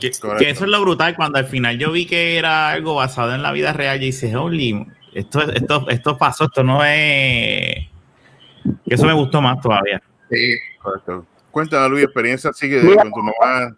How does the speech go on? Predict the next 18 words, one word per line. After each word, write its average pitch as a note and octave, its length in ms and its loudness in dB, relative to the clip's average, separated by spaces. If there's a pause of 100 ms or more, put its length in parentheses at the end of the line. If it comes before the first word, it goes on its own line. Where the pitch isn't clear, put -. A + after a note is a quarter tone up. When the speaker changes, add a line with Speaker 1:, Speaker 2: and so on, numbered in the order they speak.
(220)
Speaker 4:
Ma, G3 340 10
mira, G3 400 10
¿a D#3+ 100 4
cuándo F3+ 220 6
me G3+ 140 6
corté? F#3+ 300 6
<laughs> - 680 0
Porque G4 360 8
yo A#3+ 180 10
Speaker 2:
Tú - 60 -4
vas D#4 220 4
por - 100 6
ahí. - 280 4 (320)
Speaker 3:
Hacerme G#3 400 2
bullying. F#3 720 2
Speaker 1:
El D#3 240 2
del D#3 160 2
cuido, E3+ 420 4